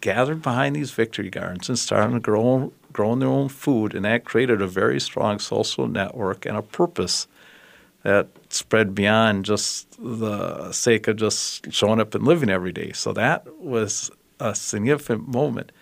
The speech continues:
This is somewhat the same model, 'cause while we have larger entities like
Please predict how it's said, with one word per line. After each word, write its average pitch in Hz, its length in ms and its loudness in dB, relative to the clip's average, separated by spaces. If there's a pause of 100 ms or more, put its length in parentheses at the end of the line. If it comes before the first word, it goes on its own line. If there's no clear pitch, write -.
(680)
This - 300 2
is 143 100 4
somewhat 160 440 2
the 107 80 0
same 131 320 2
model, 113 600 2
'cause 104 200 -4
while 120 180 6
we 131 80 4
have 117 240 4
larger 117 460 2
entities 101 480 -2
like 101 240 2